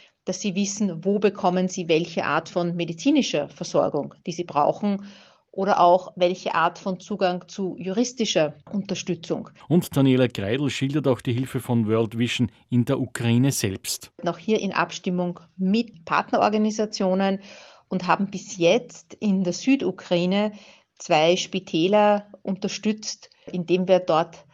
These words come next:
Speaker 1: Nothilfepakete hingebracht haben. Was ist das? Das sind Matratzen, das sind Decken, das sind einfach Hilfsgüter, Hilfsmaterialien für Spitäler in der Südukraine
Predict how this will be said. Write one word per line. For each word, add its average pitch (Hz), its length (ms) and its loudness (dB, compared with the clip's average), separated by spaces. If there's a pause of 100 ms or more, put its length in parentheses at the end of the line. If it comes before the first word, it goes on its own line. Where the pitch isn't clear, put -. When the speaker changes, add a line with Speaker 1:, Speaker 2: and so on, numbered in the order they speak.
(260)
Speaker 1:
Nothilfepakete 196 1080 0
hingebracht 180 640 2
haben. 170 280 2
Was 170 200 -2
ist - 260 -6
das? 175 140 -4
Das 185 120 -8
sind 185 220 -6
Matratzen, 175 540 -4
das 190 160 -2
sind 185 180 -4
Decken, 165 320 2
das 180 140 -2
sind 185 100 -4
einfach 180 220 -6
Hilfsgüter, 208 1000 2 (460)
Hilfsmaterialien 185 1200 2 (380)
für 220 440 2 (160)
Spitäler 190 640 2
in 185 80 -2
der 175 100 -2
Südukraine 196 880 0